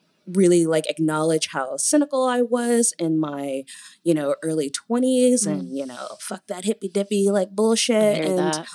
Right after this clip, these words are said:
Speaker 1: all of that, and, and really kind of discovered what it was that my journey was actually supposed to be,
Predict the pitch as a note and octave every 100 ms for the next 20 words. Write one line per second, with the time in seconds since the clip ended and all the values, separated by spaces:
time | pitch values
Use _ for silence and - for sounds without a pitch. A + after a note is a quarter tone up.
0 | - - _ G3+ G3 F#3 F#3+ F3 G3 A3+
1 | - F#3+ F3+ F3 F3 E3+ - _ _ _
2 | _ _ _ _ _ _ _ _ _ _
3 | _ _ _ _ G#3+ G#3 F3 F#3+ G#3 -
4 | A3+ G3+ G3 F#3 F3+ - G3 - - F3
5 | F#3 A3 F3 E3 E3 E3 D#3+ E3+ D#3+ D#3
6 | D#3 D#3 E3 D3+ D#3 E3 E3 D#3+ D#3 D#3
7 | - - - _ _ _ _ _ _ _
8 | _ _ _ _ _ _ _ _ _ F3
9 | F#3 F3 E3+ F3 F3 E3 E3 D#3 - D#3+
10 | - D3 - - - -